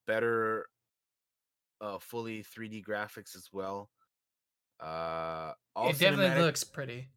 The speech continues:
Speaker 2: Yeah.
Speaker 1: Yeah, all the cinematics are also being recreated and updated shot for shot. Uh,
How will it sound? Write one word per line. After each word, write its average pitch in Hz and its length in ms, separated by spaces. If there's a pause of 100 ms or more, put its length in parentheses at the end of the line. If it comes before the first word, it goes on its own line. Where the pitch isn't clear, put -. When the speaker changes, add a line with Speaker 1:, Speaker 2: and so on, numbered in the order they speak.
(160)
Speaker 2:
Yeah. - 180 (1300)
Speaker 1:
Yeah, 120 140
all 135 220
the 160 80
cinematics 147 760
are 110 100
also 117 320
being 127 240
recreated 123 520
and 110 100
updated 117 420
shot 110 300
for - 120
shot. 104 380 (840)
Uh, 82 640